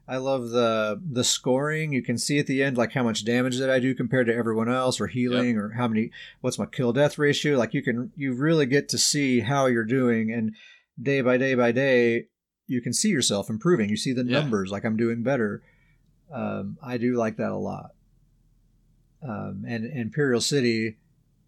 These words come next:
Speaker 1: it's mostly P V E, really,
Speaker 2: Yeah.
Speaker 1: you know, uh, while you're, like, looking for players to fight.
Speaker 2: Yeah, and even in Cyrodiil, you know, it's, it's hard to see improvement over time when, you know, half the time you're running up on a group and you're outnumbered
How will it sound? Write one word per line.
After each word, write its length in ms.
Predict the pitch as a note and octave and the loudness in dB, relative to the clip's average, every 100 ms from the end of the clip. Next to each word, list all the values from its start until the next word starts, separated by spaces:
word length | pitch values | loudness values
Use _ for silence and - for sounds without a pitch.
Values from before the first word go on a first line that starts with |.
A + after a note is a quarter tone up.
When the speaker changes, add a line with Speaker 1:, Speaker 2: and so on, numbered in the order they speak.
| _ _ _ - | _ _ _ -12
Speaker 1:
it's 180 | A#2 - | -8 -2
mostly 340 | C#3+ D#3+ A2 | 0 0 -2
P 200 | - A2 | -2 -2
V 60 | A2 | 0
E, 500 | G#2+ C#3+ A2+ G2 G#2 _ _ _ _ | 0 0 0 -2 -8 _ _ _ _
really, 340 | - C3 A2 C3+ | -6 -4 -2 -2
Speaker 2:
Yeah. 180 | C3+ A#2 | -2 -2
Speaker 1:
you 120 | A2 | -4
know, 340 | G#2 A2 A#2 C#3+ | -4 -6 -8 -12
uh, 140 | C#3 G#2+ | -10 -6
while 140 | A2 | -6
you're, 160 | A2 A2+ | -4 -6
like, 140 | A2 | -4
looking 280 | A#2+ A#2+ A2 | -4 -4 -8
for 80 | A#2+ | -8
players 340 | B2+ B2 A2+ | -6 -6 -8
to 80 | A2 | -12
fight. 340 | - A2+ A2+ _ _ _ | -14 -14 -14 _ _ _
Speaker 2:
Yeah, 240 | G2+ F2+ E2+ _ | -18 -16 -16 _
and 180 | C#3+ C#3+ | -6 -2
even 200 | E3 E3 | -2 -2
in 100 | D3 | -4
Cyrodiil, 580 | - D#3+ G#3 F2 F2+ G#2+ | -4 -6 -6 -8 -8 -8
you 120 | A2+ | -6
know, 180 | A2+ A#2 | -6 -6
it's, 280 | A2+ - - | -8 -10 -12
it's 140 | G#2 | -10
hard 280 | - D#3+ D#3 | -4 -2 -2
to 560 | - B2+ A#2+ A2 G#2+ G2+ _ _ _ _ _ _ _ - | -4 -4 -2 -4 -6 -10 _ _ _ _ _ _ _ -12
see 460 | - - C#3 C3 | -8 -2 0 0
improvement 640 | C3+ A2 - B2+ B2+ C#3 - | -2 -4 -6 -6 -6 -10 -10
over 200 | A#2 A2 | -10 -8
time 460 | G2+ A2+ A2 B2 C#3 | -8 -8 -8 -10 -12
when, 480 | A2 G2+ G2+ F#2+ F#2 _ _ _ _ _ _ - | -10 -10 -10 -12 -16 _ _ _ _ _ _ -16
you 100 | A#2 | -10
know, 160 | G2 F#2 | -8 -6
half 220 | A2+ G#2+ | -6 -6
the 80 | - | -8
time 380 | A#2 A2+ G#2+ | -6 -6 -6
you're 160 | G2 F#2+ | -8 -8
running 260 | G#2 G#2 G2+ | -8 -8 -10
up 220 | G2+ - | -14 -14
on 120 | G2+ | -14
a 40 | |
group 400 | E2+ G#2 G2+ - | -12 -10 -10 -10
and 180 | F#2 F2 | -12 -12
you're 140 | F2 F2 | -12 -10
outnumbered 560 | E2 F2+ F#2+ E2+ D2 | -10 -12 -12 -12 -14